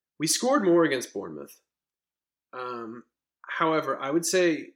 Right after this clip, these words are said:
we were a lot more erratic in possession, especially early on in the game when we had more control. Um, and a big part of that is we were anemic on the right side.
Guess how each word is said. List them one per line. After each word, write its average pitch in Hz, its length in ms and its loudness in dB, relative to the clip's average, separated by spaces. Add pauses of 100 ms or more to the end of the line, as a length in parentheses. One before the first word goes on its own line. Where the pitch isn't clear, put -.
we 143 160 -8
were 147 140 2
a 127 40 0
lot 117 260 -2
more 151 200 -6
erratic 123 640 -6
in 135 160 -10
possession, 151 560 -2
especially - 560 -2
early 143 240 -2
on 131 160 -4
in 131 60 -10
the 131 60 -6
game 123 240 -8
when 120 140 -8
we 113 80 -8
had 117 220 -10 (120)
more 123 180 -8
control. 120 640 -6 (540)
Um, 131 200 -8
and 117 100 -8
a 123 40 -10
big 160 220 -2
part 143 260 2
of 147 60 -2
that 131 160 -2
is 113 340 -6 (600)
we 151 140 0
were 160 100 6
anemic 165 520 0
on 135 140 -6
the 139 60 -2
right 139 180 2
side. 135 320 -2